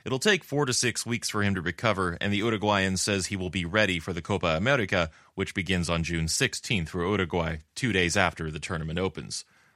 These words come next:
Suarez scored twenty-five goals in forty-nine matches this season for Barcelona, including a hat-trick in El Clasico last October. He is second in scoring only to Leo Messi.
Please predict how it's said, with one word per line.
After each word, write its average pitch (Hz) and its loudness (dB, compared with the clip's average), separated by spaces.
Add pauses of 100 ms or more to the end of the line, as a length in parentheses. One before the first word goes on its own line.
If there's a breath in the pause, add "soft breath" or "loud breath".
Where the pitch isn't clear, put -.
(120 soft breath)
Suarez 120 2
scored 117 2
twenty-five 120 2
goals 95 2
in 90 0
forty-nine 90 0
matches 90 0
this 85 -2
season 85 -2
for 82 -6
Barcelona, 85 -2 (260 loud breath)
including 127 0
a 90 2
hat-trick 110 0
in 87 0
El 80 0
Clasico 92 0
last 78 -4
October. 76 -4 (320 soft breath)
He 113 -2
is 92 0
second 117 2
in 82 0
scoring 82 0
only 101 0
to 85 -6
Leo 82 0
Messi. - -4